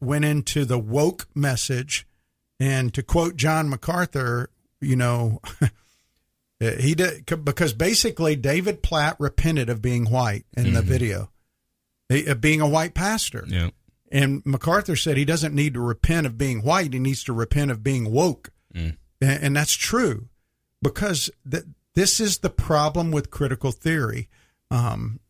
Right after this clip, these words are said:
Speaker 1: a-, again, pray for Voddie Baucham. I'm really hoping he can be on, we can get him on the air to talk about it. He does such a good job of, from a scriptural perspective,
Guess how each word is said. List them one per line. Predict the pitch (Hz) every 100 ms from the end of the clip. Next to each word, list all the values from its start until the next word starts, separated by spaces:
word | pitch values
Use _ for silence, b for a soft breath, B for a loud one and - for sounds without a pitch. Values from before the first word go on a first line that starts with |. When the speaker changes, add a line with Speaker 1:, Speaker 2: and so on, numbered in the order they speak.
| _ -
Speaker 1:
a-, | 127 -
again, | 131 120 156 131 117 110 -
pray | 170 190
for | - 175
Voddie | 120 139 143 127
Baucham. | 120 120 - 123
I'm | 135 139
really | 185 160
hoping | 123 143 143 143 123
he | 110 - 147
can | 131 139 120
be | 117 127 120
on, | 135 120 123 127 120
we | 131
can | 131 120
get | 123
him | 120
on | 120 120
the | 117
air | 120 123 120 b b b b
to | 127
talk | - 139 120
about | 139 123 123
it. | 127
He | 120 147
does | 143 131
such | - 175 160 160
a |
good | 135 127
job | 107 123 123 113
of, | 117
from | - 127
a | 113
scriptural | - - 143 - 143 117
perspective, | 120 - - 151 151 - 113 107